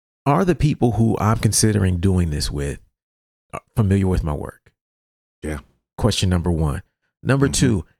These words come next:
Speaker 1: am I comfortable in giving them control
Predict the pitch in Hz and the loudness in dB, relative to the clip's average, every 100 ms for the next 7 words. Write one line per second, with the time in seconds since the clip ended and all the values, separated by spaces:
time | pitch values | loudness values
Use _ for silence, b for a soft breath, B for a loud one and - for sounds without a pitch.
0 | _ _ 135 160 165 - 104 139 143 92 | _ _ 0 0 -2 -4 -2 0 0 -2
1 | - - - 135 131 - 120 104 78 - | -6 -6 -2 -2 -2 -2 0 0 0 -6
2 | _ _ _ _ _ _ _ 107 90 90 | _ _ _ _ _ _ _ -4 -2 -2
3 | 85 78 107 104 120 107 107 107 95 107 | -4 -6 -4 0 0 2 0 -2 0 0
4 | 101 - 95 - 110 87 67 64 | 0 -2 -2 0 2 0 -2 -8